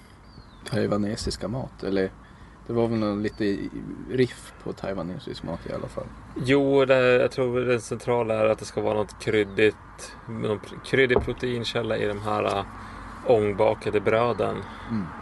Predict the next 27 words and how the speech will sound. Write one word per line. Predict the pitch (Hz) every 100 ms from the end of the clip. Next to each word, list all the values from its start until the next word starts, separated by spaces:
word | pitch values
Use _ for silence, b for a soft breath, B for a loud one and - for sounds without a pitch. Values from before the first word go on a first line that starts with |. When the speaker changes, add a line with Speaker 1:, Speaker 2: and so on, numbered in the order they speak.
| -
Speaker 2:
Och, | 113 - - - 117
ehm, | 107 101 98 - - - - - B B - - - - - - - -
de | 117
här | 104 101 98 - - - - - - - - 127
inlagda | 135 113 107 107 104 104
grönsakerna. | 107 110 107 120 113 117
Det | 110
är | 123 123
ju |
någon | 123 117
speciell | - - 123 120 104
sorts | - 104 - -
grönsaker | 110 107 101 107 101 104
man | 101
ska | - 104
ha. | 101 101
Det | 101 101
finns | 110 98
säkert | 101 98
att | 98
köpa | - 104 95 -
i, | 101 98 98
i | 87 87 - 104 98
s-, | 104 - - -
välsorterade | 107 98 101 - 101 98
asiatiska | 101 110 104 - -
butiker. | 104 - 107 104 - - 101